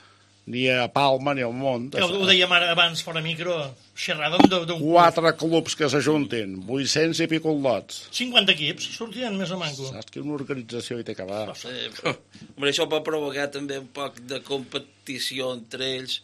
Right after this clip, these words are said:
Speaker 2: Ah.
Speaker 3: a nivell de quotes, a nivell d'entrades, a nivell d'horaris, a nivell d'anar a cercar fiets,
Speaker 2: Sí, sí.
Speaker 3: que no sé fins a quin punt serà bo. Crec que per, amb això hi perdrien tots dos.
Speaker 1: Sí.
Speaker 3: Eh? Jo crec que el bo era anar, anar els quatre equipos junts,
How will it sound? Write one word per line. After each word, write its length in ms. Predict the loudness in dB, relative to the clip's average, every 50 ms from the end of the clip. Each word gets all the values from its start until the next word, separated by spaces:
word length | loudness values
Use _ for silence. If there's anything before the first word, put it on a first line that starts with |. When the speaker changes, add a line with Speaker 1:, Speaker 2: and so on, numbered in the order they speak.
| -10 -12
Speaker 2:
Ah. 200 | -8 -8 -8 -6 0
Speaker 3:
a 140 | 0 0
nivell 480 | 2 0 0 0 0 0 0 -2 -4 -8 -12 -18 -20
de 260 | -14 -10 -10 -10 -10
quotes, 680 | -10 -8 -2 0 0 0 0 -4 -6 -6 -6 -6 -8
a 80 | -10 -10
nivell 300 | -10 -4 -4 -4 -4 -4
d'entrades, 680 | -6 -12 -12 -8 -4 0 0 0 0 0 -4 -6 -8 -10
a 80 | -12 -12
nivell 320 | -10 -6 -6 -6 -4 -4
d'horaris, 560 | -6 -6 -6 -6 -6 -6 -8 -10 -10 -10 -12 -14 _ _ -20 -20 _ _ _ _
a 120 | _ 0 0
nivell 320 | 0 0 0 0 -2 -2
d'anar 220 | -4 -6 -8 -8
a 20 | -8
cercar 300 | -10 -10 -10 -12 -12 -10
fiets, 480 | -6 -2 0 0 0 -2 -2 -6 -8 -8
Speaker 2:
Sí, 160 | -8 -8 -8
sí. 140 | -8 -10 -12 -14 -16 -16 -16
Speaker 3:
que 180 | -10 -8 -6 -4
no 140 | -2 -2 -2
sé 160 | -2 -2 -2
fins 240 | -2 -4 -6 -4 -6
a 80 | -6 -6
quin 180 | -6 -10 -10 -10
punt 220 | -10 -10 -10 -10
serà 240 | -12 -10 -10 -10 -8
bo. 220 | -8 -8 -10 -12 -14 _ _ _ _ _ _ _ _ _ -14
Crec 140 | -14 -10
que 120 | -10 -10 -10
per, 200 | -8 -10 -10 -10
amb 140 | -10 -10 -8
això 160 | -6 -4 -4 -4
hi 120 | -4 -6
perdrien 400 | -8 -10 -10 -10 -12 -14 -14 -14
tots 200 | -14 -16 -16 -14
dos. 340 | -14 -14 -14 -14 -16 -20 -20 _ _ _ _ _
Speaker 1:
Sí. 220 | -18 -14 -12 -12 -12 -12 -14 -16 -20 _ _ -16 -10
Speaker 3:
Eh? 140 | -8 -8 -8 -8 -6
Jo 140 | -6 -6 -4
crec 240 | -2 -2 -2 -2 -2
que 80 | -2
el 120 | -4 -4 -4
bo 140 | -2 0 0 0
era 200 | 0 0 -4 -6
anar, 140 | -6 -6 -6
anar 300 | -8 -6 -4 -2 -2 -2
els 100 | -2 -4 -6
quatre 320 | -4 -6 -4 -2 -4 -4
equipos 360 | -4 -4 -6 -4 -4 -4 -4 -2
junts, 380 | -2 -2 -2 -2 -6 -10 -14